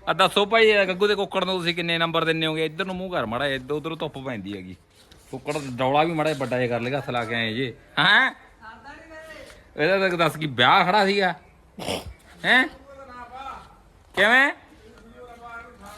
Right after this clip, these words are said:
ਉਹਦਾ ਡੌਲਾ ਵੱਡਾ ਹੋ ਗਿਆ, ਚਾਰ ਦਿਨ ਜਿੰਮ ਗਿਆ ਪੂਰੀ ਚਾਚਾ ਇਹ।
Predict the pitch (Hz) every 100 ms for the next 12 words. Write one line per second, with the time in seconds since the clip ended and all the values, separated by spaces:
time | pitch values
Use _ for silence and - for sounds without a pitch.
0 | 202 214 214 214 220 220 - 196 202 -
1 | - - - - 190 214 233 190 170 139
2 | 151 165 208 196 190 202 208 202 240 233
3 | 208 202 202 214 214 214 208 208 208 208
4 | 208 214 202 220 220 202 208 160